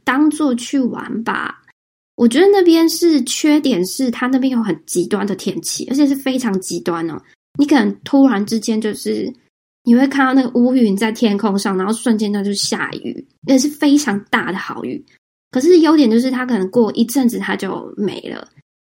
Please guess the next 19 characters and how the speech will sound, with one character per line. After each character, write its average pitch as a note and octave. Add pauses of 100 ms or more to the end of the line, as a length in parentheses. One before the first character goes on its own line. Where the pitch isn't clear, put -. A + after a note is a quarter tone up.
然 A3+
后 D4+
我 A3
大 A#3
概 C4
去 B3+
的 G#3
第 A#3
二 G#3+
天 G#3
之 -
后， G3+
我 G3+
就 A3+ (260)
遇 C4
到 A#3
下 G3+
冰 D#3+ (160)
雹， -